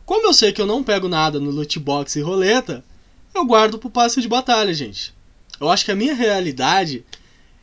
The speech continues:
é a da maioria de vocês, né? Ou a gente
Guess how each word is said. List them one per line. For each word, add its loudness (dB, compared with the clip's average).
é -6
a 0
da 4
maioria 6
de 2
vocês, 4
né? -2
Ou 4
a 4
gente -2